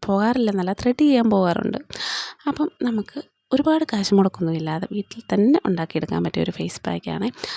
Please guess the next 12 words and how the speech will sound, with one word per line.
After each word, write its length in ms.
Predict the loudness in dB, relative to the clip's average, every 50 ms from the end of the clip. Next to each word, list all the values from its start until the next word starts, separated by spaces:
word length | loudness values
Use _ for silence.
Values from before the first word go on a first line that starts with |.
| -8 -2
അതിന് 180 | 2 2 2 2 2
കുറച്ച് 260 | 0 -2 -2 -2 -4 -4
റാഗിപ്പൊടി 420 | -4 -2 -2 -2 -2 -2 0 0 0 0
എടുക്കുക, 280 | 0 -2 -4 -4 -2 -2 -2 -2
അതിന് 180 | -2 -2 -4 -4 -4
ശേഷം 200 | -4 -4 -4 -2 -2
കുറച്ച് 200 | -2 -4 -4 -6 -6
പാലും 280 | -6 -6 -6 -6 -6 -4
കൂടി 140 | -4 -4 -4 -4
ഒഴിച്ച് 200 | -6 -6 -6 -6
കൊടുക്കുക. 320 | -6 -6 -6 -4 -4 -2 -2 0 -2 -4 -4 -6
പാല് 240 | -6 -6 -6 -6